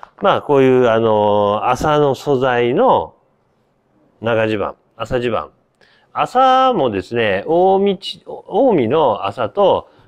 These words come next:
まあ、小千谷の麻とがあって、まあ、風合いがね、それぞれ違うんで、まあ、自分の好みに合わせるっていうことと、表地の素材感にこう、素材って言っても同じ麻でも全然風合いが違うんで、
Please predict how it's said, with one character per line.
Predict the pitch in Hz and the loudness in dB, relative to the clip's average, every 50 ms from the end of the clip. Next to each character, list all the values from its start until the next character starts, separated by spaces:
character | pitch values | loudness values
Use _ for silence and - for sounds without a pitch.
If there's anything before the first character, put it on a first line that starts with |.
| _ _ | _ _
ま | - 190 175 151 123 117 | -2 0 0 2 0 0
あ、 | 117 | -2
小 | - 147 147 165 165 | -2 -2 -2 0 0
千 | 180 208 214 | 0 2 2
谷 | 202 165 135 | 2 2 2
の | 120 110 95 98 | 0 -2 -2 -4
麻 | 113 - 135 113 | -4 -4 -6 -6
と | - 107 | -4 -4
が | 95 90 | -4 -4
あ | 82 | -4
っ | 78 | -6
て、 | - _ - 196 165 107 - - _ _ _ _ | -10 _ -2 0 0 0 -2 -6 _ _ _ _
ま | - 185 | -10 -8
あ、 | |
風 | - 233 240 240 233 | -4 -2 0 2 2
合 | 220 | 2
い | 214 | 2
が | 214 208 | 0 0
ね、 | 208 190 151 | 0 0 -2
そ | - - 160 | -2 -4 -6
れ | 160 | -4
ぞ | 170 180 | -2 -4
れ | 143 | -4
違 | - - 135 147 165 147 | -4 -6 -4 -2 0 0
う | 131 | 0
ん | 127 | 0
で、 | 139 147 | -2 -2
ま | 123 123 | -2 -2
あ、 | 113 | -2
自 | 117 135 139 | -2 -2 -2
分 | 147 | -2
の | 160 156 | -2 -4
好 | - - 220 214 175 | -4 -2 -2 0 0
み | 135 113 | 0 0
に | 101 113 | -2 -2
合 | 120 | -2
わ | 113 104 | -4 -4
せ | 95 - 98 87 - _ _ 123 | -6 -10 -14 -16 -16 _ _ -12
る | 110 110 107 104 | -10 -10 -10 -10
っ | - | -8
て | _ 104 | _ -8
い | |
う | 92 | -8
こ | - 95 82 | -8 -10 -12
と | 87 87 95 | -12 -14 -6
と、 | - 185 180 135 87 - - _ _ _ _ _ _ | -2 0 2 2 0 -2 -8 _ _ _ _ _ _
表 | 147 156 175 180 180 180 180 170 160 | -2 0 2 0 0 0 0 -2 -2
地 | 156 160 165 170 170 170 165 | -2 -2 0 0 2 2 2
の | 196 214 175 | 2 0 -2
素 | - - 147 | 0 -2 0
材 | 143 160 156 147 | 0 0 0 0
感 | - 156 143 147 160 | 0 -2 -2 0 0
に | 185 170 139 | -2 -2 -2
こ | 135 117 104 - - _ _ _ _ _ _ | -2 -2 -2 -4 -8 _ _ _ _ _ _
う、 | - | -16
素 | - - 170 175 | -6 -4 0 0
材 | 208 220 | 2 0
っ | 202 | 0
て | - 151 | -2 -4
言 | 139 120 | -2 0
っ | 127 | 0
て | 151 | 2
も | 196 208 | 2 2
同 | 214 202 | 2 2
じ | 202 196 | 2 2
麻 | 160 - 170 | 0 0 -2
で | 156 | -2
も | 139 113 | -2 0
全 | 127 135 | 0 0
然 | 127 127 107 | -2 -2 -4
風 | - 139 135 131 | -2 -2 0 0
合 | 127 | 0
い | 123 | 0
が | - | -2
違 | - 120 131 123 | -4 -4 -2 -2
う | 104 87 | -4 -6
ん | 90 123 | -4 -2
で、 | 165 160 113 87 - _ | -2 -2 -2 -2 -6 _